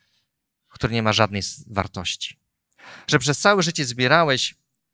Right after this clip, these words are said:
odk-, pokładałeś swoje nadzieje na coś całkowicie bezwartościowego. Pomysły, co się rzeczy liczy w życiu i po śmierci, jest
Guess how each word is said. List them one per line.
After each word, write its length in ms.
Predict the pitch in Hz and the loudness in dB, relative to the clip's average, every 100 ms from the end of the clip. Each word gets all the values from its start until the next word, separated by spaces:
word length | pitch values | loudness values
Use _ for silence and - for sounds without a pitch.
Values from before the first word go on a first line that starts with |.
| _ - | _ -10
odk-, 240 | - - | -10 -6
pokładałeś 500 | 147 147 139 170 185 | -2 0 4 4 4
swoje 220 | - 147 147 | 0 0 2
nadzieje 360 | 135 143 147 | 2 4 4
na 120 | 139 | 4
coś 200 | - 131 | 2 0
całkowicie 840 | - 160 156 139 120 120 120 113 110 110 | 2 4 4 0 -4 -4 0 0 -2 -4
bezwartościowego. 1080 | 101 98 104 98 - - 98 98 - - _ _ _ _ _ _ _ _ _ - - - - _ _ _ _ _ _ | -2 0 0 -2 -4 -8 -8 -10 -12 -20 _ _ _ _ _ _ _ _ _ -18 -18 -20 -20 _ _ _ _ _ _
Pomysły, 480 | - 143 185 - 196 | 4 6 6 4 2
co 120 | - | 2
się 140 | - 131 | 0 2
rzeczy 520 | 127 - 131 123 127 - | 0 -2 0 0 -2 -6
liczy 340 | 135 - 117 | -4 0 0
w 60 | 110 | 2
życiu 440 | 151 - 190 220 _ _ _ | 0 0 -2 -4 _ _ _
i 100 | 131 | -4
po 140 | - 135 | 0 0
śmierci, 480 | 143 143 - 151 | 2 0 0 0
jest 440 | 131 110 - - | 2 2 -2 -10